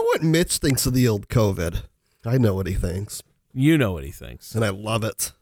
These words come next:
Speaker 1: I love Mitch. God, I
Speaker 2: Yeah,
Speaker 1: love
Speaker 2: he,
Speaker 1: that
Speaker 2: he's,
Speaker 1: guy.
Speaker 2: uh, yeah, he's, he's a curmudgeon by heart anyway, and so he's like, "Let's, let's stop your whining. Let's get back to it."
Speaker 1: He's a true American hero is what he is.
Speaker 2: He is.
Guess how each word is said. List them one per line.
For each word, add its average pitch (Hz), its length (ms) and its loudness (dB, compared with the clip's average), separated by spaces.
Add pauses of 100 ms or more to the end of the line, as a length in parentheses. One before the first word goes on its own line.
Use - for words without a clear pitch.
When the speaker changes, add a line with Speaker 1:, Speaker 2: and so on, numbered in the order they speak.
(120)
Speaker 1:
I - 60 -18
love 113 240 2
Mitch. 104 400 -4 (400)
God, 120 60 -6
I - 20 -4
Speaker 2:
Yeah, 107 140 -2
Speaker 1:
love - 100 -8
Speaker 2:
he, 135 140 4
Speaker 1:
that 104 120 -4
Speaker 2:
he's, 156 360 2
Speaker 1:
guy. - 100 -6
Speaker 2:
uh, 120 380 2
yeah, 110 480 -2 (120)
he's, 160 540 -4
he's 139 280 -2
a 151 80 0
curmudgeon 117 680 0
by 104 180 2
heart 117 220 4
anyway, 113 480 2
and 101 100 -4
so 98 140 -4
he's 127 240 -2
like, 98 240 -2
"Let's, 135 440 -2
let's 123 320 -4
stop 123 400 -2
your 110 140 -2
whining. 95 560 -2
Let's 104 220 -6
get - 200 -8
back 87 320 -8
to 87 120 -8
it." - 160 -10 (460)
Speaker 1:
He's 175 100 0
a - 40 2
true 131 220 2
American 117 400 2
hero 117 320 4
is 95 100 -2
what 107 140 2
he 107 100 2
is. 107 440 0
Speaker 2:
He 135 240 4
is. 208 400 2